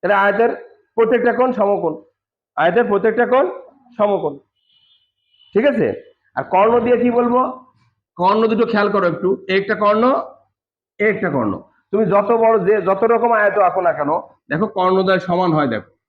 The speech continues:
একটা আয়ত, একটা কর্ণ, একটা কর্ণ, কর্ণদ্বয় কিন্তু সমান হয় এখানে, দেখেছো? আর মধ্যবিন্দুতে মিলিত হয়, এটাও একটা বৈশিষ্ট্য। তাহলে কর্ণ দিয়ে কি বলবো?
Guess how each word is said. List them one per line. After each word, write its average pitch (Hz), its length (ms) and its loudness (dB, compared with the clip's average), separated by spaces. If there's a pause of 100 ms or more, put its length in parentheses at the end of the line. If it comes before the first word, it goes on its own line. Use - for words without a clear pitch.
(920)
একটা 185 360 -2
আয়ত, 139 200 -4 (840)
একটা 151 280 -2
কর্ণ, 190 260 0 (600)
একটা 185 260 -2
কর্ণ, 110 240 -4 (340)
কর্ণদ্বয় 196 460 2
কিন্তু 220 180 0
সমান 165 340 -2
হয় 135 180 0
এখানে, 92 240 -6 (680)
দেখেছো? 220 320 0 (460)
আর 156 140 0
মধ্যবিন্দুতে 226 640 0
মিলিত 220 260 0
হয়, 233 200 0
এটাও 226 200 2
একটা 208 160 0
বৈশিষ্ট্য। 156 440 -6 (1200)
তাহলে 165 160 -2
কর্ণ 208 300 2
দিয়ে 226 160 2
কি 240 140 0
বলবো? 233 280 2